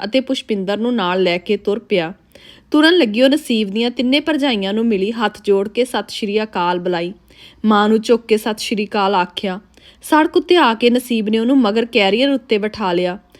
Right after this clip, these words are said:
ਉਹ ਹੌਲੀ-ਹੌਲੀ ਸਾਈਕਲ ਚਲਾ ਰਿਹਾ ਸੀ। ਪੁਸ਼ਪਿੰਦਰ ਮਗਰ ਚੁੱਪ ਬੈਠੀ ਹੋਈ ਸੀ। ਨਵੇਂ ਲੱਗੇ ਸ਼ੈਲਰ ਕੋਲ ਜਾ ਕੇ ਪੁਸ਼ਪਿੰਦਰ ਕਹਿੰਦੀ, "ਐਦੋਂ ਤਾਂ ਉੱਤਰ ਹੀ ਜਾਂਦੇ ਆ, ਸਾਈਕਲ ਕਿਵੇਂ ਚਲਾਉਣਾ ਹੈ? ਹੈ ਨਹੀਂ ਲੱਤਾਂ 'ਚ ਜ਼ੋਰ।"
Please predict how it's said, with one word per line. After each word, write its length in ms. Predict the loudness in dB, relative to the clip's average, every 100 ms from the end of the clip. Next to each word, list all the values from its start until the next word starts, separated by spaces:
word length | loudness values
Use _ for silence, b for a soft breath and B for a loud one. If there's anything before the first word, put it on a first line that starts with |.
| b b 2
ਉਹ 120 | 2
ਹੌਲੀ-ਹੌਲੀ 520 | 4 2 2 2 0
ਸਾਈਕਲ 420 | 2 0 2 -2
ਚਲਾ 300 | 0 0 2
ਰਿਹਾ 240 | 0 -2 -8
ਸੀ। 180 | -8
ਪੁਸ਼ਪਿੰਦਰ 560 | -6 -6 -4 -4 -2 -2
ਮਗਰ 320 | -2 -2 -2
ਚੁੱਪ 300 | -4 -6 -6
ਬੈਠੀ 400 | -2 -2 0 -2
ਹੋਈ 180 | 0 -2
ਸੀ। 260 | -4 -10 -10 _ B B B B
ਨਵੇਂ 320 | 4 6 6
ਲੱਗੇ 260 | 4 4 2
ਸ਼ੈਲਰ 420 | 2 0 0 0
ਕੋਲ 200 | 0 0
ਜਾ 220 | 2 -2
ਕੇ 140 | -2 -4
ਪੁਸ਼ਪਿੰਦਰ 600 | -4 -6 -6 -4 -2 -4
ਕਹਿੰਦੀ, 420 | -4 -6 -6 -8 -10 b b b b
"ਐਦੋਂ 600 | 0 0 0 -4 0 0
ਤਾਂ 160 | 2 0
ਉੱਤਰ 360 | 0 -2 0
ਹੀ 120 | 4 4
ਜਾਂਦੇ 380 | 2 0 -2
ਆ, 100 | -4
ਸਾਈਕਲ 480 | -6 0 2 2 0
ਕਿਵੇਂ 260 | 0 0 0
ਚਲਾਉਣਾ 440 | 0 -2 -2 -4
ਹੈ? 60 | -8 _ b b -2
ਹੈ 200 | 0 2
ਨਹੀਂ 140 | 2 2
ਲੱਤਾਂ 360 | 2 0 -2
'ਚ 100 | 0
ਜ਼ੋਰ।" 360 | 0 0 0